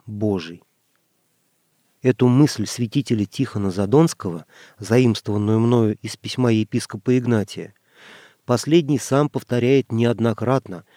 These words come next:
в очень категорическом тоне. Не раз высказывал и усиленно подчеркивал он и другую мысль святителя Тихона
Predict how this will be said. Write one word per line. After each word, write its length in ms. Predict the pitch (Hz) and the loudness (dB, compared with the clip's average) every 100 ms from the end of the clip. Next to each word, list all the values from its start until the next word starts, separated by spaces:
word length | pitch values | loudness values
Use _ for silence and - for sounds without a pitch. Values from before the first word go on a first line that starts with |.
| _ | _
в 240 | 101 90 113 | -12 0 2
очень 280 | 143 151 | 2 0
категорическом 880 | 147 135 117 113 123 - - 117 110 | -2 -2 0 2 0 -2 -6 -4 -4
тоне. 420 | - 101 87 85 _ _ _ _ _ _ - | -4 -4 -4 -10 _ _ _ _ _ _ -2
Не 200 | 110 120 | 2 4
раз 240 | 135 131 | 4 2
высказывал 720 | 123 113 - 143 127 107 92 - | 0 0 0 0 0 -2 -4 -4
и 80 | 127 | -2
усиленно 500 | 127 - 160 131 117 | -2 0 4 4 2
подчеркивал 800 | - 107 - 151 127 127 117 107 | 0 -4 0 0 2 0 2 2
он 140 | 101 | 0
и 160 | 107 143 | -2 -2
другую 540 | 151 147 147 139 107 | 0 0 2 4 4
мысль 380 | 104 123 - 92 | 2 0 -2 -10
святителя 720 | - - 120 - 110 110 127 | -12 -6 -6 -6 -6 -4 -4
Тихона 540 | - 113 - 87 80 | -2 -6 -4 -12 -14